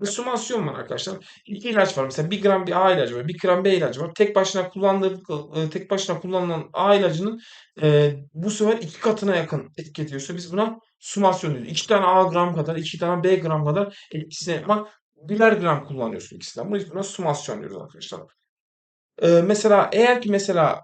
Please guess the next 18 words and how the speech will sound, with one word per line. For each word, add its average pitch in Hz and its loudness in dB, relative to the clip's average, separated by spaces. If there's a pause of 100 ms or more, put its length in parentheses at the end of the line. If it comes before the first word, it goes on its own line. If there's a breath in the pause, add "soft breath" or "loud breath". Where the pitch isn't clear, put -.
(140)
e, 156 2 (960)
etki, 170 -2
m, 156 -2
şeyi 151 2
toplamı 170 2
iki 156 -6
ilaç, 185 4
e, 156 4
bir, 170 -2
e, 156 -2
iki 147 -8
farklı 175 2
ilaç 160 0
birlikte 180 -4
kullan-, 185 0
oluşturduğu 190 -2
etki 196 -4
miktarı 220 2